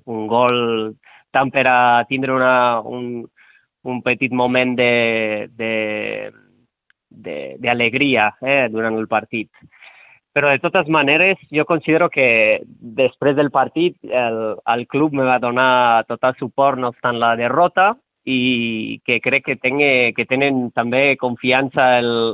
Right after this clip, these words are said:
el treball que estàvem fent durant la setmana i possiblement per,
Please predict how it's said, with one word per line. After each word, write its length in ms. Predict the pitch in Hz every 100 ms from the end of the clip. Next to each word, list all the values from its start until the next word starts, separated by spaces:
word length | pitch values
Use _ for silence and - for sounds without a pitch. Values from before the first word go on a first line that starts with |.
| 107
el 120 | 120
treball 240 | 120 123 139
que 120 | 135
estàvem 300 | - 123 123 117
fent 160 | 131
durant 220 | 123 123 123
la 80 | 120
setmana 480 | 120 131 160 156 190 165
i 640 | 123 113 104 104 92 95 -
possiblement 560 | 113 - 117 113 127
per, 140 | 123